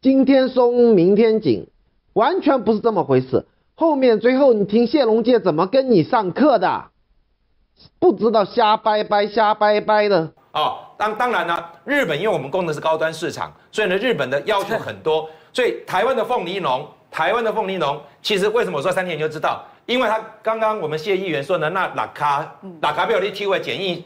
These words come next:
Speaker 2: 检疫，
Speaker 3: 检疫箱。
Speaker 2: 检疫盒啊，哈。
Speaker 3: 哦。
Speaker 2: 他其实呢，我们在屏东产地集货场的时候，那个都会送啊，赶快坑这个位啦，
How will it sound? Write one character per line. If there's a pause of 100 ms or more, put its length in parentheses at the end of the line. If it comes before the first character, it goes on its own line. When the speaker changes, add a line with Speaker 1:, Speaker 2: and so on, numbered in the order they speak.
Speaker 2:
检
疫，
Speaker 3:
检
疫
箱。
Speaker 2:
检
疫
盒
啊，
哈。
Speaker 3:
哦。 (560)
Speaker 2:
他
其
实
呢， (120)
我
们
在
屏
东
产
地
集
货
场
的
时
候， (380)
那
个
都
会
送
啊， (300)
赶
快
坑
这
个
位
啦，